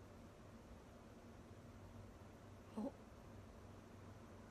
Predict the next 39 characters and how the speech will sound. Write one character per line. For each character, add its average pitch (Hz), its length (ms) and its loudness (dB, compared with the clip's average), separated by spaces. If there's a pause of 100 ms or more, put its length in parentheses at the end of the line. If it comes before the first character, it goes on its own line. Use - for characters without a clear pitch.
(2500)
あ 277 480 12
あ。 - 0 - (2750)
フ - 80 -2
ァ - 300 -2
ー - 20 0
ス - 80 0
ト - 100 0 (340)
し - 40 8
ち 247 60 12
ゃ - 20 12
っ 240 40 10 (220)
て 247 120 12
る。 220 300 12
あ、 269 100 12
お 240 60 12
め 254 160 12
で 269 220 12
と - 140 12
う。 269 160 12
っ - 20 10 (920)
て - 120 2
こ - 140 8
と 269 120 12
で 226 100 12
私 214 340 12
は 233 80 12
二 247 240 12
位 208 40 12
で 202 100 12
す - 100 6
ね、 180 160 10
こ 185 100 12
れ 185 120 12
は。 180 160 12 (1500)
<coughs> - 1200 12
二 330 320 12
位 - 20 12
で 233 180 12
す。 - 140 6